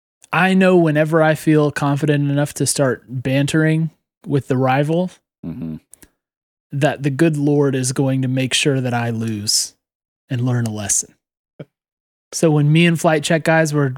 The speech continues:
Speaker 1: were going back and forth,
Speaker 2: Yeah.
Speaker 1: I, that should have been my first sign. My second sign is, you know, I'm just hanging out before the game starts, and I'm, like, poking around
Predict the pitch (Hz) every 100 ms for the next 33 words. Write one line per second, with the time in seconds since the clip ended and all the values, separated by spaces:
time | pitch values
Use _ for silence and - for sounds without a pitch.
0 | - 139 156 151 147 147 156 135 156 151
1 | - _ _ _ _ - 76 _ _ _
2 | _ _ _ _ _ _ 135 123 175 170
3 | 170 190 165 160 147 139 - 143 127 -
4 | - - 147 123 - 339 294 175 - 156
5 | 135 147 156 - _ _ _ _ - _
6 | _ - 269 190 240 330 208 170 143 135
7 | 143 143 - 147 131 135 135 - 127 143
8 | - - - _ _ _ _ _ - 151
9 | 147 143 139 - 160 151 147 139 135 135
10 | 135 143